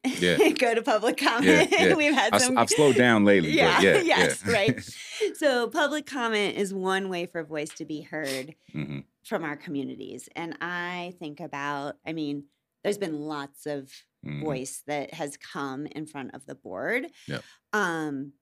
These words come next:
Speaker 2: over the last twelve to eighteen months,
Speaker 1: Mm-hmm.
Speaker 2: um,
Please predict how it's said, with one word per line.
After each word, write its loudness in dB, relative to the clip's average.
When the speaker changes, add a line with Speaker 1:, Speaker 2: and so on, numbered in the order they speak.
Speaker 2:
over -2
the -6
last -8
twelve -8
to -14
eighteen -10
months, -10
Speaker 1:
Mm-hmm. -8
Speaker 2:
um, -6